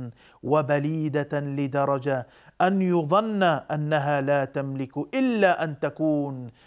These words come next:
نموذجا لليهود ذوي الطبائع الوحشية الذين كانوا في زمن المسيح عيسى عليه السلام،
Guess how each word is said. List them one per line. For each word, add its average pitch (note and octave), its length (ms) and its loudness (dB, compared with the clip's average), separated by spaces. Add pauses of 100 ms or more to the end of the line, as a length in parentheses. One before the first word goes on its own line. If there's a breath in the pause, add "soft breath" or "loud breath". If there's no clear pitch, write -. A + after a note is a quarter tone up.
(140 soft breath)
نموذجا C#3 760 -2
لليهود C3 1040 -2 (300 soft breath)
ذوي D#3 300 0
الطبائع C#3+ 800 -2
الوحشية E3+ 1080 2 (300 loud breath)
الذين F3 640 4
كانوا A3+ 320 4
في G#3+ 260 0
زمن G3 280 4
المسيح F3 580 0
عيسى D#3+ 440 -4
عليه C#3+ 380 0
السلام، D3+ 840 2